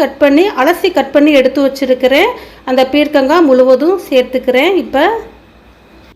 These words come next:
பீர்க்கங்காய் வந்து பார்த்தீங்கன்னா இந்த அளவுக்கு கட் பண்ணிக்கோங்க, கொஞ்சம் பெரிய சைஸாவே கட் பண்ணிக்கோங்க. ஏன்னா இது நம்மளுக்கு வெந்து வரும்போது இது ஒண்ணுமே இருக்காது, எங்கடா பீர்க்கங்காய் போட்டோமான்னு தேடுவோம். அந்த அளவுக்கு நம்ம சேர்த்த பீர்க்கங்காயெல்லாம் சுருங்கி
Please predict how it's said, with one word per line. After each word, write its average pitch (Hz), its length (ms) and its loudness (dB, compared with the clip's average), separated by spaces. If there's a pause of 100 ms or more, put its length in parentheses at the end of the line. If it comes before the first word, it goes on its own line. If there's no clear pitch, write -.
(880)
பீர்க்கங்காய் 359 640 2
வந்து 240 140 -2 (120)
பார்த்தீங்கன்னா 226 380 -2 (100)
இந்த 262 200 0
அளவுக்கு 285 340 -2
கட் 220 180 -4
பண்ணிக்கோங்க, 233 400 0 (100)
கொஞ்சம் 254 280 0
பெரிய 269 160 2 (100)
சைஸாவே 240 420 -2
கட் - 180 -8
பண்ணிக்கோங்க. 220 440 0 (540)
ஏன்னா 294 140 4 (120)
இது 240 180 2
நம்மளுக்கு 226 400 -2
வெந்து 330 220 4 (100)
வரும்போது 240 440 -2 (180)
இது 226 100 -2 (180)
ஒண்ணுமே 349 440 4
இருக்காது, 262 440 0 (160)
எங்கடா 320 260 0 (100)
பீர்க்கங்காய் 285 480 -2
போட்டோமான்னு 277 520 0
தேடுவோம். 233 420 0
அந்த 240 180 0
அளவுக்கு 262 340 0 (920)
நம்ம 285 200 4
சேர்த்த 320 260 2 (100)
பீர்க்கங்காயெல்லாம் 302 680 2
சுருங்கி 294 280 2